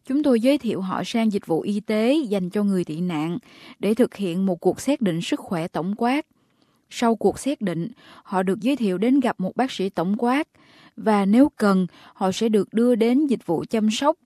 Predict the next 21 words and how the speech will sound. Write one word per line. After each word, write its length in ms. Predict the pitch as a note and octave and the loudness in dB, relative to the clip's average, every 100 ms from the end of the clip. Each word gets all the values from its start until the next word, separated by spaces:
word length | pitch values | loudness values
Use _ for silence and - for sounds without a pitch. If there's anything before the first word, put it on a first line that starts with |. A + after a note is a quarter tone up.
| - | -8
những 240 | F#3 F#3 | -2 2
người 240 | A#3+ G#3 | 4 4
từng 260 | F3+ F3+ F3 | 2 -2 -4
bị 120 | E3 | -4
tra 240 | F3+ G#3+ G#3 | -2 -2 -2
tấn 340 | - A3+ D#4 | 0 2 2
hay 180 | E4 A3+ | 0 -2
bị 140 | F3 D#3+ | -2 -2
hậu 280 | F3+ - | -2 -4
chấn, 320 | E3+ A3 A3+ F4 _ _ _ - - | -2 2 4 2 _ _ _ -20 -6
hoặc 240 | A3+ G3 | -2 -2
đến 260 | G#3+ C4+ D#4 | 2 2 4
dưỡng 240 | G3+ A#3 | 2 4
đường 240 | C4+ G3 F#3+ | 6 6 6
nhi 160 | A3 | 4
đồng 300 | G3+ G3 F#3 D#3+ _ - | 4 2 2 -2 _ -4
nếu 200 | G#3+ C#4 | 2 4
họ 180 | B3 - | 4 -2
là 120 | F3 | -4
trẻ 200 | E3 G3 - | -4 -6 -2
con, 320 | A3+ A3 | 2 2